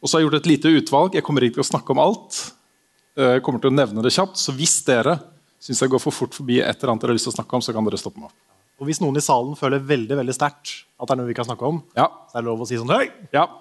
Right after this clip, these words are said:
Speaker 1: det, eh, vi, kan hende at vi hører på dere. Det åpner jo med Saints Row, som ikke har noe nummer eller noe undertittel eller noe sånne ting. Det er en, eh, slags reboot. Kommer tjuefemte februar.
Speaker 2: Ja, men det har en tagline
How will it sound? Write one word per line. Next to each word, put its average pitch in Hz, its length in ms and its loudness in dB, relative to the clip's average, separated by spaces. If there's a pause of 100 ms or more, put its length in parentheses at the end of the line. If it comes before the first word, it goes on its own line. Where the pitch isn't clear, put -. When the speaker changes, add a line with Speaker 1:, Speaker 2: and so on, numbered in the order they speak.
(460)
Speaker 1:
det, 135 100 6
eh, 139 800 4
vi, 139 180 2
kan 139 220 -2
hende 98 140 -2
at 92 80 -16
vi 120 80 -2
hører 98 120 -4
på - 120 -14
dere. - 80 -20 (1900)
Det 175 80 4
åpner 180 340 4
jo 185 60 4
med 196 100 4
Saints 143 440 2
Row, 202 340 4 (220)
som - 200 -2
ikke 170 240 0
har 151 120 2
noe 147 120 2
nummer 185 500 6
eller 147 220 4
noe 147 200 -2
undertittel 143 480 2
eller 147 80 4
noe 147 120 -2
sånne 135 200 2
ting. 196 320 2 (160)
Det 127 100 2
er 113 200 2
en, 117 120 0
eh, 113 320 2
slags - 300 -10
reboot. 135 600 0 (280)
Kommer 127 380 2
tjuefemte 113 580 -6
februar. 123 560 2
Speaker 2:
Ja, 151 100 -2
men 180 100 -8
det 180 120 0
har 175 100 0
en 202 80 -2
tagline 147 600 -4